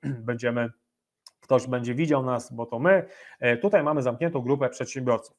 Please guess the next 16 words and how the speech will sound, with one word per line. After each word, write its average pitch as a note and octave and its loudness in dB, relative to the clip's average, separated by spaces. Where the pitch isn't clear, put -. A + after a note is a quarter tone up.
i B2+ -12
to F#3+ 6
będzie E3 0
kosztowało C3+ 2
dziewięćset B2+ -8
dziewięćdziesiąt B2 -8
złotych A#2 -6
rocznie, C3 2
ale B2+ 0
dzisiaj D#3+ -6
macie C#3 -2
to B2 -6
gratisowo B2 0
do B2+ -4
tego B2+ 2
oprogramowania. A#2+ 0